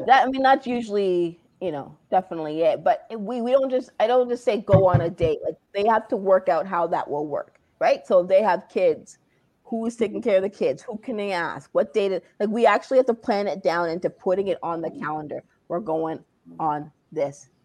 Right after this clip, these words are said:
day. This is who's watching the kids, or they'll go during the day if they're both at home. We'll go during the day at this time, and this is where we're going.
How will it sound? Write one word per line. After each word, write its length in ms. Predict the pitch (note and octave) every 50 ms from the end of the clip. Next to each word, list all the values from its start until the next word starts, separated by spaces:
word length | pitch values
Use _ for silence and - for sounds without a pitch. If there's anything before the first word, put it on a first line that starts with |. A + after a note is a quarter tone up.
| _ _ _
day. 340 | - D3 A#2 F2+ C#2+ - _ _ _ - - _ _ _ _ _ _ _ _ _ _ _ _
This 180 | E3+ F3+ F3+ G#3+
is 100 | G3+ -
who's 200 | B3+ A3 G3 G3
watching 400 | F3+ E3+ E3 E3 - F#3+ F#3 F3
the 60 | F3
kids, 520 | F3 - - - D#3 C#3+ D3+ E3 G3+ - -
or 140 | - F3+ F3+
they'll 140 | F3+ F3+ F#3
go 200 | F#3 G3 G3 G3+
during 220 | G3+ F#3+ F#3 G3
the 100 | F#3+ F#3
day 280 | F#3 - E3 D#3+ D#3 D#3+
if 100 | E3 F3
they're 180 | E3 D#3+ D#3+
both 360 | E3 - D3+ D3+ D#3 - -
at 120 | D#3+ D#3+ -
home. 460 | F3 G3 C#3+ C#3+ C#3+ D3 D3 D3 C#3+ - _ _ _ _ _ _ _
We'll 100 | D#3+ D#3+
go 220 | E3+ E3 D#3+ D#3+
during 260 | D#3+ D#3+ E3 D#3+ E3
the 80 | F3 F3+
day 300 | F#3+ - D#3+ D3 D#3 D#3+
at 160 | D3+ D3 -
this 200 | - D3 D#3 -
time, 520 | - - - D3 C#3+ C#3+ C#3 C#3 C#3 C#3 A2+
and 80 | D#3
this 140 | D#3+ E3+ -
is 60 | E3+
where 120 | F3 F3+ F3
we're 100 | E3+ F3
going. 400 | F3 F3 D#3 D#3 D3+ D3 D3